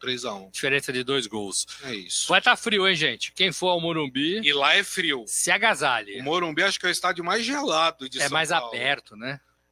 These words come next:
Speaker 1: É mais aberto. E a região também, né?
Speaker 2: Fica no alto.
Speaker 1: Zona Sul é mais, é uma região mais gelada, né, aqui de
Speaker 2: Sim,
Speaker 1: São Paulo.
Speaker 2: sim.
Speaker 1: É isso aí. Muito bem.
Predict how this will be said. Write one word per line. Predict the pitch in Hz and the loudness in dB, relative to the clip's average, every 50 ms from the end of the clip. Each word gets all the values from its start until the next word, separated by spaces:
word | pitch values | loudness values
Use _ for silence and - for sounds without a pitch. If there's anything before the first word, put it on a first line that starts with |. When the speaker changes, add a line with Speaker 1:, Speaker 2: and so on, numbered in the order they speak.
| _ | _
Speaker 1:
É | - | -20
mais | 107 113 123 123 127 | -12 -8 -6 -2 0
aberto. | 143 147 - - 117 120 123 123 - - | 0 0 -2 -2 -6 -4 -4 -4 -4 -4
E | 123 | -2
a | 127 127 | -2 0
região | 120 139 139 131 117 131 135 139 156 156 | 0 0 -2 -2 0 -2 0 -2 -2 -4
também, | - 127 117 113 113 110 | -6 -10 -10 -10 -12 -10
né? | 107 127 | -10 -10
Speaker 2:
Fica | 120 120 117 | -8 -6 -6
no | 113 113 113 110 | -6 -4 -2 0
alto. | 113 120 123 127 123 120 110 107 _ _ - - | 2 2 2 2 2 0 -4 -6 _ _ -12 -8
Speaker 1:
Zona | - 123 123 127 127 120 | -4 -4 -2 -2 2 4
Sul | - 139 117 120 120 131 139 143 | 4 4 4 4 0 -4 -4 -2
é | 135 135 | -4 -2
mais, | 135 135 135 139 135 131 127 120 - - - - - | -2 -2 -2 -2 -2 -4 -6 -8 -8 -8 -8 -8 -8
é | 117 | -6
uma | 120 123 120 | -4 -4 -2
região | 117 120 117 123 120 | -2 -2 -4 -4 -6
mais | 123 127 127 123 | -6 -6 -6 -4
gelada, | 117 131 139 131 120 113 113 117 113 - - 104 104 | -4 -4 -4 -4 -4 -4 -2 -4 -4 -6 -8 -14 -12
né, | 104 110 110 110 | -10 -8 -10 -8
aqui | - - | -6 -4
de | - | -2
Speaker 2:
Sim, | - 143 135 | -2 -2 -2
Speaker 1:
São | 120 110 110 | -4 -6 -12
Paulo. | - - - - | -12 -10 -8 -6
Speaker 2:
sim. | 139 120 107 101 _ _ _ _ _ _ _ _ _ _ _ _ 104 | -6 -6 -8 -10 _ _ _ _ _ _ _ _ _ _ _ _ -18
Speaker 1:
É | 101 104 | -18 -14
isso | 107 110 - - - 131 | -10 -8 -8 -8 -8 -10
aí. | 123 120 101 95 92 _ _ _ _ _ _ _ _ - | -12 -14 -16 -16 _ _ _ _ _ _ _ _ _ -12
Muito | 123 131 135 - - 165 | -10 -10 -10 -10 -10 -10
bem. | 160 - 113 110 | -6 -6 -6 -8